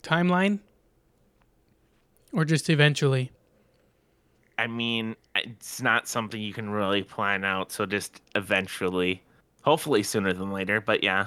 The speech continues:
Speaker 1: You want kids?
Speaker 2: Um,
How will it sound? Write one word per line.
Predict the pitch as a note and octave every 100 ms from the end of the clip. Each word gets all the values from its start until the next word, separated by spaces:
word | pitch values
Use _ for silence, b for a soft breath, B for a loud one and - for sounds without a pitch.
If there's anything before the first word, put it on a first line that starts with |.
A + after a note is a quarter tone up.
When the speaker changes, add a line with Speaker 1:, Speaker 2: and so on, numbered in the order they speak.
| -
Speaker 1:
You | D#3 D#3+
want | C3+
kids? | - C#3+ D#3+ F3+ - _ _ _ _ _ _ _ _ _ _ _ _ _ _ _ _ _ _ _ _ _ _ _ _ _
Speaker 2:
Um, | B2 C#3 C#3 D3 D3 D#3